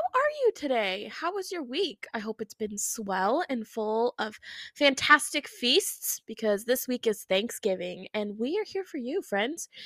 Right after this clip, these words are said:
Here for you and your travels. We hope that you're driving safe, that you're wearing your stretchy pants, and that your life is just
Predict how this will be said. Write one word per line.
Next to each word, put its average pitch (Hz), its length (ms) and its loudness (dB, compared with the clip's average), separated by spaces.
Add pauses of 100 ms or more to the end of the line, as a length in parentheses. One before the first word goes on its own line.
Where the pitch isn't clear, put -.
(200)
Here 233 160 8
for 226 140 -4
you 247 320 2
and 220 100 2
your 196 100 -4
travels. 302 640 6
We 254 80 -4
hope 208 200 -4
that 151 100 -8
you're - 100 -8
driving 311 400 6
safe, 285 340 4
that 220 120 0
you're 220 140 -2
wearing 247 280 6
your 226 80 -4
stretchy 320 320 4
pants, 285 460 -2
and 254 140 -4
that 269 100 -4
your 311 120 -4
life 320 260 -4
is 277 120 -10
just 262 200 -12